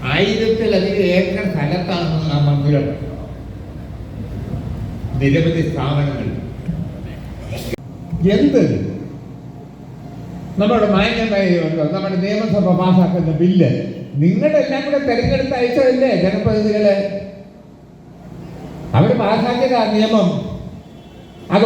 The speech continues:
ഒപ്പിടുകയല്ലാത്ത നാരിയെ നിങ്ങൾ വിളിച്ച കച്ചവടക്കാർ കൊണ്ടുകൊണ്ട്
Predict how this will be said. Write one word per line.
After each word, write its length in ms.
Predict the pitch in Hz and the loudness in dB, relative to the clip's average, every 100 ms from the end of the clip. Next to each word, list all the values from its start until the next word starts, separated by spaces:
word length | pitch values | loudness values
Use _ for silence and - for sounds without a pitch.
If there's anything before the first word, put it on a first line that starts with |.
| 226 | 4
ഒപ്പിടുകയല്ലാത്ത 760 | - 294 254 240 233 220 214 196 190 | 4 2 2 2 0 -2 -4 -4 -4
നാരിയെ 340 | 202 226 220 185 180 | -4 -4 -2 0 0
നിങ്ങൾ 220 | 196 254 254 | -2 -2 0
വിളിച്ച 260 | 226 196 185 185 | 0 2 2 2
കച്ചവടക്കാർ 600 | 185 247 262 240 208 185 170 | 2 0 -2 -2 0 2 2
കൊണ്ടുകൊണ്ട് 460 | 185 202 247 233 | 2 2 2 2